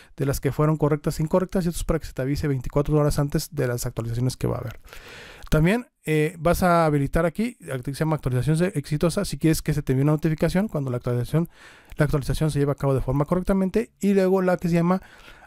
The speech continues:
actualizar, ca-, actualización cancelada, también la vas a habilitar si quieres que te avise Cloudways cuando una actualización se canceló por alguna razón, ¿ok? Y finalmente lo que tienes que hacer es guardar los cambios. Vamos a ver cómo lo haríamos.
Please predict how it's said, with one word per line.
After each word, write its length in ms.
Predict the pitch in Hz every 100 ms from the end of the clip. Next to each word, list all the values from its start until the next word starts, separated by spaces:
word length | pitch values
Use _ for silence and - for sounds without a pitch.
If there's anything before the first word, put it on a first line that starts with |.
| -
actualizar, 800 | 160 170 - 170 151 156 151 -
ca-, 140 | -
actualización 420 | - 135 135 143
cancelada, 400 | 165 165 175 170
también 220 | 170 135
la 80 | 139
vas 160 | 151 147
a 20 |
habilitar 280 | 165 165 180
si 120 | 156
quieres 200 | 151 156
que 100 | -
te 100 | -
avise 380 | 123 202 165 151 - _ -
Cloudways 400 | 175 175 175 -
cuando 260 | - 135 139
una 100 | 156
actualización 680 | - 131 - - 156 165 _ _ -
se 380 | - 151 143
canceló 540 | - 139 123 123 127 135
por 120 | 127
alguna 380 | 113 117 117 107
razón, 420 | 117 110 - - - -
¿ok? 220 | - - 226 _ _ - - - - - _ _ _ - 135
Y 140 | 180
finalmente 400 | 185 185 190 185
lo 80 | 180
que 60 | 147
tienes 160 | 165
que 60 | 156
hacer 160 | 151 151
es 40 |
guardar 220 | 127 120
los 100 | 127
cambios. 300 | - 214 139
Vamos 240 | 151 180 170
a 20 |
ver 80 | 165
cómo 200 | 175 175
lo 40 |
haríamos. 380 | 180 185 135 -